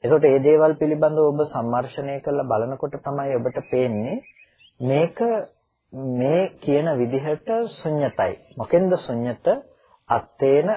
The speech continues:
අත්තනේන. ආත්ම වශයෙන්, ආත්මනීය වශයෙන්. ඒ වගේම අපිට එතකොට අර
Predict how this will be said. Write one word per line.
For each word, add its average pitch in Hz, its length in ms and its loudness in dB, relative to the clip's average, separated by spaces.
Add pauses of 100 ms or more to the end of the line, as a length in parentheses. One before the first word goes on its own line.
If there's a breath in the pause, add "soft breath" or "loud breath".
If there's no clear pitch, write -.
(340)
අත්තනේන. 104 560 0 (200)
ආත්ම 107 420 -4
වශයෙන්, 180 480 0 (160)
ආත්මනීය 190 680 2
වශයෙන්. - 380 -2 (640 soft breath)
ඒ 123 80 6
වගේම 127 480 4 (960)
අපිට - 260 -4
එතකොට 123 480 0 (320)
අර 107 160 0